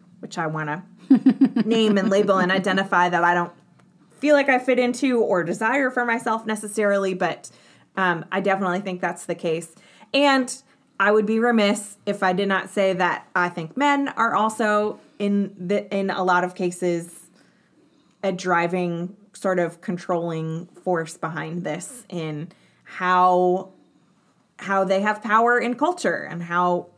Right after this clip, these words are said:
how women are, uh, particularly single women, are a threat the way that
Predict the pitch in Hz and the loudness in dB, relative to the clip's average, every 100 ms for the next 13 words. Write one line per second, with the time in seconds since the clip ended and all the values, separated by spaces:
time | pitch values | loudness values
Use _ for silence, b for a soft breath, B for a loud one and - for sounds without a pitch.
0 | _ - 196 185 185 175 - _ - 180 | _ -6 0 2 4 0 -4 _ -10 -2
1 | 196 196 190 190 - - 170 170 170 170 | 0 0 -2 -2 -2 0 2 2 2 0
2 | 175 B B B - 180 - 196 233 233 | -4 B B B -2 0 0 -2 -2 2
3 | 226 202 185 - 202 208 202 202 196 196 | 2 2 0 -2 0 0 2 0 0 0
4 | 190 196 196 180 170 165 165 170 175 b | -2 -4 -4 -2 0 2 0 -2 -8 b
5 | b - 180 - 208 202 185 - - 190 | b -12 -12 -6 0 2 0 -6 -6 -2
6 | 185 180 180 180 165 - - | 0 2 2 0 -2 -4 -8